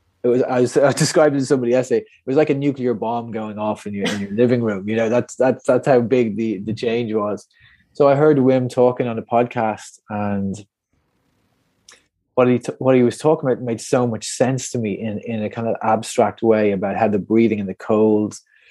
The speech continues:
could have these huge, profound effects on our health and, and our well-being.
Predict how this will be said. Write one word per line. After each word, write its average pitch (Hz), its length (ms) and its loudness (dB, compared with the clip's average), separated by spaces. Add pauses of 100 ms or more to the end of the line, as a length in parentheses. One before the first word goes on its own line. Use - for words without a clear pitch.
(200)
could 113 140 -4
have 107 180 -4
these 110 220 -2
huge, 139 440 4 (140)
profound 113 460 -4
effects 101 420 -4
on 98 80 -4
our 95 140 -4
health 104 380 -4
and, 98 120 -4 (100)
and 98 160 -8
our 98 140 -2
well-being. 98 600 0